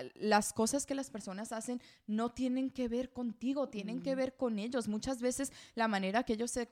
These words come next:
Speaker 1: expresan y se comunican tienen que ver con ellos y cómo están por dentro, cosas que ellos mismos tienen que sanar.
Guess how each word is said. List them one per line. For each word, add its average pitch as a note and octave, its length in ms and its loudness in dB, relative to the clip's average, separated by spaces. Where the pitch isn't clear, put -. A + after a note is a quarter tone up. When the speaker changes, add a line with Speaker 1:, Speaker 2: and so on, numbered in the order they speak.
Speaker 1:
expresan G#3 640 0
y C4+ 40 -2
se B3+ 140 -10
comunican G3+ 540 -2
tienen B3 380 -2
que C#4 120 -4
ver C#4 220 -4
con A#3+ 240 -4
ellos G3+ 380 -6
y A3 140 -4
cómo A3 320 0
están A#3+ 320 -6
por G#3+ 180 -2
dentro, G3+ 500 -2
cosas F3 300 -4
que - 220 -6
ellos G#3 360 -6
mismos G3 360 -4
tienen F3+ 320 -2
que F#3 140 0
sanar. E3 460 -2